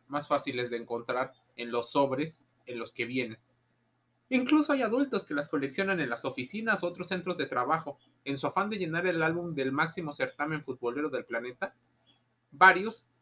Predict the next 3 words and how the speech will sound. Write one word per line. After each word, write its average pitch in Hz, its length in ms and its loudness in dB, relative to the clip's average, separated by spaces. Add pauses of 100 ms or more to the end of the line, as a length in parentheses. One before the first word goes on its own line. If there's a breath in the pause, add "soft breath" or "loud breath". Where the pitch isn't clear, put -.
(500)
hacen 185 500 -2 (1160)
intercambios. 165 800 -8 (840)
Incluso 202 560 0